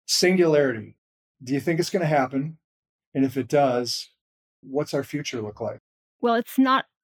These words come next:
Speaker 2: I don't think it's a yes or no answer, Andy. I think that
Speaker 1: And by the way, sorry to cut you off. For those that don't know, singularity is, you may be able to say this better, when A I catches up with human brain potential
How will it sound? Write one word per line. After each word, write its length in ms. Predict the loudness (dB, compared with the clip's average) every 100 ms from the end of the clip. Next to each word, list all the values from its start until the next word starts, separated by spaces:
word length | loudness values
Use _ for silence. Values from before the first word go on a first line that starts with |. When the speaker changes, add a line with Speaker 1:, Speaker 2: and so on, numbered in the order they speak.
| -4
Speaker 2:
I 100 | 2
don't 160 | 2 2
think 120 | -2
it's 140 | -2
a 60 | 2
yes 280 | 2 2 -2
or 60 |
no 180 | -4 -4
answer, 380 | -4 -6 -8 -12
Andy. 400 | -12 -12 -12 -14 -16 _ _ _ 0
I 120 | 0
think 340 | 4 4 4 -2 2
that 300 | 4 4 2 _ _ _ _
Speaker 1:
And 140 | 0 4
by 160 | 6
the 120 | 4
way, 320 | 2 0 -4 -10
sorry 320 | 0 2 2
to 60 | 0
cut 160 | -2
you 80 | -2
off. 200 | -4 -6
For 100 | -4
those 240 | 0 0 0
that 140 | 0
don't 220 | 2 2
know, 140 | 0 -4
singularity 800 | -2 0 2 4 4 2 2 0
is, 440 | 0 -2 -4 -6 _ _ _ _ -6
you 120 | -2
may 140 | 0 2
be 80 |
able 140 | 0 0
to 80 | -4
say 240 | -2 -2
this 180 | -2 -4
better, 400 | -2 -2 -4 -8 _ _ _ 0
when 220 | 0 2
A 220 | 4 6 6
I 280 | 6 4
catches 440 | 0 -2 -2 -4 -4
up 140 | -4
with 120 | -6
human 640 | -4 0 2 2 2 0 -4 _ _ _ _ _ _ -20
brain 480 | -6 2 4 4
potential 640 | 0 0 0 0 0 -2